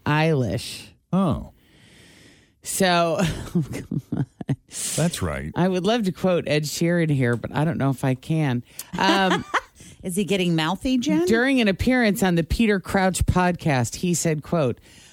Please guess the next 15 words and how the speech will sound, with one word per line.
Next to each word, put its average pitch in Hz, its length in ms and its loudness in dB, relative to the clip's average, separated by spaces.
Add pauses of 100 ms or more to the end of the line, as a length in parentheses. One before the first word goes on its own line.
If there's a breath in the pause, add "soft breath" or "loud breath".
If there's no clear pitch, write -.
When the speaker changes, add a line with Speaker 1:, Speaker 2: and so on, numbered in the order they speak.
(220 loud breath)
Speaker 1:
"I 220 220 2
was 254 320 2
within 202 600 2
a 156 100 0
bleeping 220 760 2
gnat's 185 840 0 (3000)
hair 185 500 2
of 147 260 0
doing 165 400 4
one." 95 400 0 (1040)
But 110 100 -2
he 120 120 2
didn't 143 240 0
say 135 200 0
hair. 110 280 -4